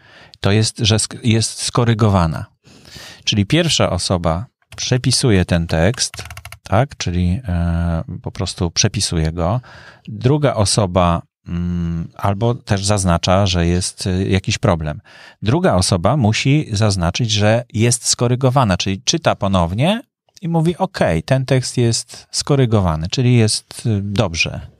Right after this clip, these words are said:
Jakieś tam drobne błędy jeszcze znalazłem, ale skorygowałem i jest skorygowana. I ona wtedy trafia do tego statusu,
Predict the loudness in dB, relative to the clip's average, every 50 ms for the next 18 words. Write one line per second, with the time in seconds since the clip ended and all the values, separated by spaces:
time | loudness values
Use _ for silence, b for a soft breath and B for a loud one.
0 | _ -18 -12 -4 -2 -2 0 0 0 -2 0 0 0 2 2 2 2 2 2 2
1 | 2 2 2 2 2 0 -2 -2 -4 -4 -2 0 2 2 2 2 2 0 -2 -2
2 | 0 0 0 -2 -2 0 0 0 0 0 0 0 2 2 2 2 2 0 -2 -2
3 | 0 2 2 2 2 0 -2 -2 -2 0 0 0 0 -2 -2 -2 -4 -6 -8 -12
4 | B B B B B B B B B B B B 0 2 2 4 2 2 0 0
5 | 0 0 0 0 0 0 0 2 2 2 2 0 0 -2 -2 -2 -2 -2 -2 -2
6 | -2 0 0 -2 -2 -2 -2 -2 -2 -2